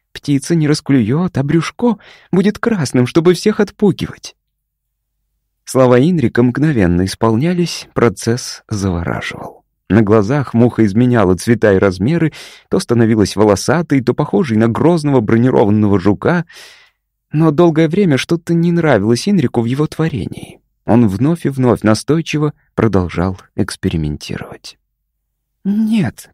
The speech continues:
ты будешь похожа на осу. Жёлто-чёрную полосатую осу, точно. Смертельное жало, то, что надо».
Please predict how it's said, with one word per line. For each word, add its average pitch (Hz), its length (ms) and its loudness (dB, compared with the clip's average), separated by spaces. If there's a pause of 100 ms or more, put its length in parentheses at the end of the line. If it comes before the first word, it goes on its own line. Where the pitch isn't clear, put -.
(120)
ты 269 180 2
будешь 147 340 0
похожа 131 560 -2 (540)
на 247 220 2
осу. - 420 -6 (360)
Жёлто-чёрную 156 1000 0
полосатую 175 560 0
осу, 104 260 -4
точно. - 600 -2 (260)
Смертельное 147 680 2
жало, 170 440 -4 (320)
то, 233 120 0
что 147 200 0
надо». 95 420 -4